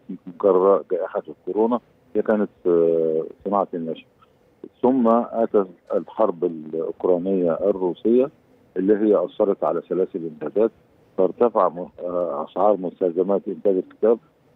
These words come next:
خاصة أن العالم العربي لا ينتج مستلزمات الاكت-، الكتاب، آه، في، في البلاد العربية. ويكفي إن أنا أقول لحضرتك إن الورق ارتفع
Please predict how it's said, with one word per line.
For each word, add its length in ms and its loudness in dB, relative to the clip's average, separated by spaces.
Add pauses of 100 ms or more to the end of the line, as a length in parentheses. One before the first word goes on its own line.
خاصة 360 0
أن 240 -4
العالم 380 2
العربي 340 0
لا 160 2
ينتج 420 -2 (480)
مستلزمات 540 0
الاكت-، 500 -8 (100)
الكتاب، 680 0 (480)
آه، 280 2 (100)
في، 400 4 (400)
في 40 -8
البلاد 460 2
العربية. 580 -2 (460)
ويكفي 360 2
إن 120 -4
أنا 140 -2
أقول 200 -2
لحضرتك 440 0 (120)
إن 60 -4
الورق 380 4
ارتفع 480 -2